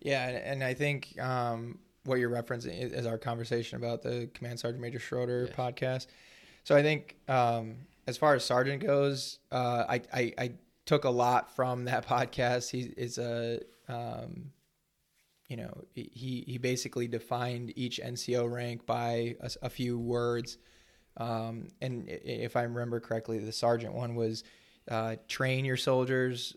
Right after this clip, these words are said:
Speaker 1: lead by personal example. Uh, and I think the third one, um,
Speaker 2: Inspect.
Speaker 1: Inspect.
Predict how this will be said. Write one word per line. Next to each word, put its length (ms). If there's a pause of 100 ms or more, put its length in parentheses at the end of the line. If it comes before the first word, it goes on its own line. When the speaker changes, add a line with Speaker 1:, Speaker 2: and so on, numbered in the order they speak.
Speaker 1:
lead 220
by 140
personal 420
example. 640 (580)
Uh, 340
and 300
I 80
think 300
the 80
third 320
one, 380
um, 440 (220)
Speaker 2:
Inspect. 440 (580)
Speaker 1:
Inspect. 580